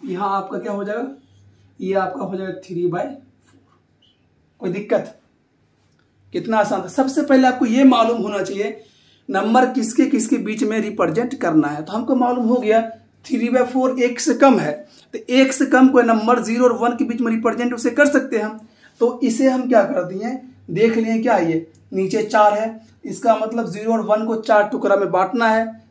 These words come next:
चार टुकड़ा में बांटने में ऊपर जो तीन है, मतलब तीन step हमें चलना है। तीन step मतलब एक step, दूसरा step, तीसरा step। तो यही जो थ्री बाय फ़ोर हो गया, क्या हो गया आपका,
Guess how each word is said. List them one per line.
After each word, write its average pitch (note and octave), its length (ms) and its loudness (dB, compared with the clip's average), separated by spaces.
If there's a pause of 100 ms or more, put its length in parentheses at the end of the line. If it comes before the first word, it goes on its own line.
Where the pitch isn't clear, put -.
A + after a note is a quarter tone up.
(120)
चार A3+ 280 4
टुकड़ा A#3 260 2
में A3+ 120 0
बांटने G3+ 340 2
में G#3 80 -6
ऊपर A3+ 360 -2
जो B3 100 -2 (120)
तीन C4 300 6
है, - 280 -2 (240)
मतलब G#3+ 380 0
तीन A#3 280 0
step A3+ 280 0
हमें F#3+ 180 -2
चलना D3+ 340 -2
है। D#3 120 -8 (360)
तीन A3 220 -6
step A#3 200 -4
मतलब A3+ 340 -2
एक G3+ 240 -6
step, A#3+ 300 -8
दूसरा F3+ 420 -6
step, - 300 -12
तीसरा D#3+ 320 -10
step। - 320 -16 (300)
तो F3 100 -6
यही F#3 360 -4
जो A3+ 180 -4
थ्री G3+ 260 -10
बाय F3 180 -4
फ़ोर D#3+ 240 -10
हो D3 80 -10
गया, D3+ 120 -12
क्या G#3 120 -4
हो G#3 80 -2
गया G#3 120 0
आपका, A#3+ 180 -2